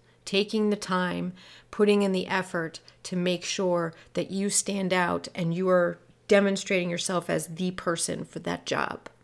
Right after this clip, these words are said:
okay? And the three things you wanna make sure that you don't do are applying to jobs you're not qualified for,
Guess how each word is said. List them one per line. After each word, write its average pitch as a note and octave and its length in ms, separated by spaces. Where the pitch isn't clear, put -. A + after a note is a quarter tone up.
okay? E3+ 440
And F#3 120
the F3+ 80
three G3+ 280
things G#3 400
you G3+ 100
wanna F#3+ 280
make F#3+ 220
sure G3 220
that F#3 160
you F#3+ 140
don't F#3 300
do E3 400
are F3 360
applying G#3 500
to G3 100
jobs G3 380
you're F#3+ 120
not G3 180
qualified F#3+ 600
for, F#3+ 440